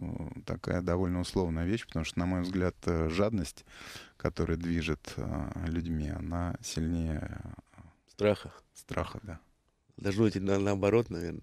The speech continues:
Speaker 2: нет?
Speaker 1: Ну.
Speaker 2: <laughs> Ну, у людей короткая память.
Speaker 1: Очень короткая.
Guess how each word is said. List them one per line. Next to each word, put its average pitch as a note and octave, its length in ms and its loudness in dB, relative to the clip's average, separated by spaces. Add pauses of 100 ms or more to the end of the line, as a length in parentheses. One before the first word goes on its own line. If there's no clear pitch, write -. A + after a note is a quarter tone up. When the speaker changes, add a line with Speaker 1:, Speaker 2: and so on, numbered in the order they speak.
Speaker 2:
нет? - 220 -10 (380)
Speaker 1:
Ну. G2 360 0
Speaker 2:
<laughs> C3 680 4
Ну, F#3 200 12
у E3+ 40 8
людей C#3 280 8
короткая A#2+ 440 8
память. A2 480 4 (360)
Speaker 1:
Очень F2 300 0
короткая. - 520 -6